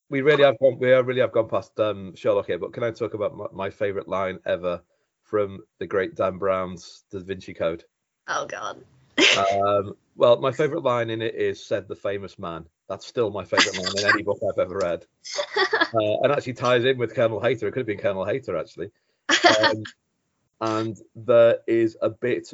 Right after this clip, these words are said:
Speaker 1: where someone pulls a gun on him and the woman, whose name I've forgotten. And in the next page, they're just chatting with the man who had the gun. And the gun's gone, and the gun is never mentioned again. There's that.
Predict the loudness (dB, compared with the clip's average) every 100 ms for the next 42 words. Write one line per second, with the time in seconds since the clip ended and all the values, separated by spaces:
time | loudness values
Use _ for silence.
0 | -14 -8 -2 0 0 0 -2 -2 -6 -12
1 | -6 -4 -4 -8 -8 -4 -4 -4 -6 -6
2 | -2 0 0 -2 -2 -2 -2 -6 -6 -4
3 | -6 -8 -8 -4 -4 -4 -6 -10 _ -20
4 | -12 -8 -6 -8 -4 -4 -4 -10 -14 _
5 | _ _ _ _ -6 -4 -6 -6 -2 -2
6 | -2 -4 -4 -8 -2 -2 -2 -6 -2 -2
7 | -4 -12 -20 _ _ _ -8 -8 -8 -8
8 | -8 -8 -4 -4 -2 -2 -2 -4 -2 0
9 | 0 -2 _ _ _ _ _ _ _ _
10 | _ -4 -2 -2 2 0 2 2 2 0
11 | -6 -4 -2 -2 -2 -4 -6 -8 -10 -10
12 | -8 -2 -2 -4 -12 _ _ _ _ _
13 | -20 -14 -10 -4 0 2 2